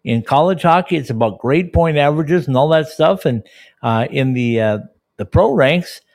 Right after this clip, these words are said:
there's more. So the A H L has a few winners, don't they?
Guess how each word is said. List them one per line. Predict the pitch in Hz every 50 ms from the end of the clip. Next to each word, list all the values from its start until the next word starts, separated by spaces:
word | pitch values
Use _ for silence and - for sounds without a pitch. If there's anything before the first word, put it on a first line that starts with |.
| _ _ _ -
there's | 139 180 190 156
more. | 147 156 175 196 233 233 208
So | 143 - 147 139
the | 139
A | 147 160 175 190
H | 190 170 - -
L | 185 202 208
has | 196 190 180 165
a | 151
few | - - 151 139
winners, | 123 127 123 117 107 101 -
don't | 131 120 117 101
they? | 107 90 76